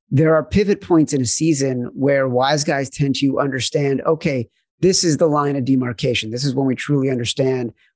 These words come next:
what is true about this team and what has been sort of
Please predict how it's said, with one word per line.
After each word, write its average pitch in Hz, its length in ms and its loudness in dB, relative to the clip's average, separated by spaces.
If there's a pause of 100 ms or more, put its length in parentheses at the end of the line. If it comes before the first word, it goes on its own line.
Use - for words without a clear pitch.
what 156 280 2
is 131 100 0
true 185 220 0
about 175 240 0
this 160 160 -6
team 175 480 0
and 135 180 4
what 147 140 2
has 143 140 -2
been 139 240 0
sort 135 260 0
of 113 160 -2